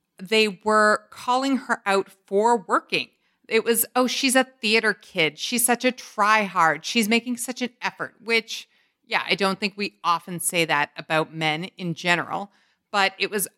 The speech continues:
absolutely gendered in that he wore fucking none of it.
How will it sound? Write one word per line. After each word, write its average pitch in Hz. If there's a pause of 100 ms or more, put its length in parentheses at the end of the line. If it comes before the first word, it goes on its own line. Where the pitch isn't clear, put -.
(100)
absolutely 196
gendered 170
in 180
that 175 (120)
he 214
wore 180
fucking 170
none 175
of 156
it. -